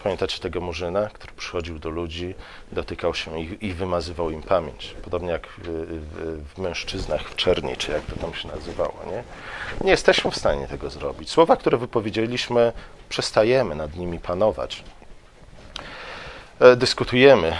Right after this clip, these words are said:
z kimś i w ferworze dyskusji wypowiadamy jakieś głupie słowo, nie? Czy jesteśmy w stanie odwrócić rzeczywistość, cofnąć czas? Czy jesteśmy w stanie sprawić, by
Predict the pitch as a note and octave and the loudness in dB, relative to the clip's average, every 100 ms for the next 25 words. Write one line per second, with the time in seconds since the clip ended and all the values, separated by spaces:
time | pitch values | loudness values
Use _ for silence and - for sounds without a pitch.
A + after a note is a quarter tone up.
0 | - - - G#2 G#2 G#2 G2+ F#2+ - G2+ | -4 -6 -2 0 0 0 -2 -2 -4 -2
1 | F#2+ G#2+ G2+ F2+ - - G#2+ G2+ F2+ - | 4 4 4 -2 -4 -4 -2 -4 -6 -6
2 | F2+ F#2 F#2 F2+ - F#2 F2+ - G2 - | -2 0 0 -2 -2 -6 -8 -8 -6 -2
3 | G#2 F2 A#1+ - - - G2+ G#2+ - - | 0 -2 -4 -12 -16 -4 -4 -4 -10 -8
4 | G#2 F#2 - - A#2 - - - F#2 A2 | -2 -2 -2 -4 -2 -4 -6 0 2 2
5 | F2+ D2 D#2 G2+ - G#2 G#2 G2 G2+ A2 | 0 -2 -6 -6 -6 -8 -8 -8 -8 -6
6 | - F#2 - - G2+ - F#2+ F2 - F#2+ | -6 -6 -8 -6 -6 -4 -6 -6 -2 -2
7 | - - F#2+ - A2 - F#2 - G2+ F#2 | -2 -4 -6 -4 -4 -4 -6 -4 -2 -2
8 | - - F#2+ G2+ F#2 G2 | -4 0 2 0 -4 -2